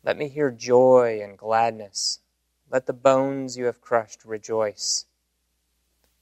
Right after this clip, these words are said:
Hide your face from my sins and blot out all my iniquity.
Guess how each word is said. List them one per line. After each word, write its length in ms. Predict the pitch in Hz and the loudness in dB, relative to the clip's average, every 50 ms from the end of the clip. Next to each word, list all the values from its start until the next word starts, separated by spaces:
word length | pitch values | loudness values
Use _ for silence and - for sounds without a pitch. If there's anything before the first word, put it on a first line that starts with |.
| _ _ _ _ _ _ _ _ _ _ | _ _ _ _ _ _ _ _ _ _
Hide 320 | _ - 127 135 156 151 139 | _ -4 -2 0 0 0 -2
your 100 | 139 131 | -4 -4
face 560 | - - 131 127 123 123 - - - - - _ _ _ | -2 2 2 2 2 2 -2 -4 -4 -6 -10 _ _ _
from 180 | _ - 120 | _ -12 -10
my 160 | 120 117 113 110 | -8 -8 -6 -4
sins 560 | - - - 104 101 98 95 95 95 - - | -4 -4 -4 -6 -10 -16 -18 _ -10 -10 -10
and 140 | 113 113 107 | -10 -8 -4
blot 280 | 120 120 120 120 120 | 0 2 2 2 2
out 220 | 120 120 120 117 113 | 0 0 -2 0 0
all 240 | 113 113 120 123 | 2 2 2 2
my 200 | 120 120 117 117 | 0 -2 -6 -8
iniquity. 560 | 117 113 110 107 104 _ - 107 98 92 - | -8 -10 -10 -12 -16 _ -20 -20 -20 -20 -20